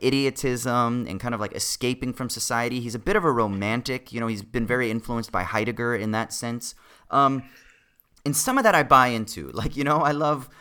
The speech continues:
I love that idea of, you know, my cabin in the, in the woods kind of thing, right? But there's also an escapism to that. And there's also a sort of fantasy that I'm serving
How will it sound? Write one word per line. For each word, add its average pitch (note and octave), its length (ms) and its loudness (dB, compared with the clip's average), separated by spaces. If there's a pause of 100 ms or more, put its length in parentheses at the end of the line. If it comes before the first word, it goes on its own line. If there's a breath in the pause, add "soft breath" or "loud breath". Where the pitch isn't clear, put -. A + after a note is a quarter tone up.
(180 loud breath)
I A#2+ 80 0
love C#3 220 6
that C3 140 2
idea A2 300 0
of, G2 140 -8 (160)
you B2 100 -6
know, A2 200 -2
my A2 140 0
cabin A#2 380 0
in G#2+ 100 -4
the, G#2 120 -6
in G#2 180 -8
the G2+ 80 -4
woods G2 360 -6
kind F2 200 -10
of E2 80 -14
thing, - 320 -16 (340 soft breath)
right? G#2 380 -4 (260 soft breath)
But B2 300 -2
there's C#3+ 160 -2
also G3+ 440 -2
an F#3 120 -6
escapism B2 640 -6
to F2+ 100 -8
that. - 300 -12 (280 soft breath)
And A2+ 140 -2
there's A#2+ 160 -2
also D3 480 0
a C#3 60 -2
sort C#3+ 240 0
of C3+ 80 -4
fantasy D3 760 -4
that A2+ 120 -2
I'm G#2+ 120 0
serving F2+ 600 -2